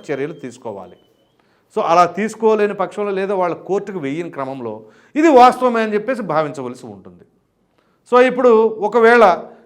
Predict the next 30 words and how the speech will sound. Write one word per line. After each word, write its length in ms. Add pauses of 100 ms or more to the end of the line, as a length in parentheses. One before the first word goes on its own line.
(140)
ఇది 140
వాస్తవమే 560
అనుకుంటే 640 (220)
జగన్మోహన్ 500
రెడ్డి 160
గారు 140
ఎందుకని 360
అంత 180
కాస్ట్లీయెస్ట్ 560
గిఫ్ట్ 160
పంపించారు 600 (480)
అంటే 360
ఇప్పుడు 220
ఆయన 500 (320)
కేసులకు 380
సంబంధించిన 560
అంశాలు 420 (360)
దాదాపుగా 540
మూడు 360
వేల 220
సార్లు 360
వాయిదాలు 380
పడినాయి 300
అని 100
చెప్పేసి 320
రఘురామ 280
కృష్ణరాజు 400
గారు 120
అన్నారు 240
చూసారా? 340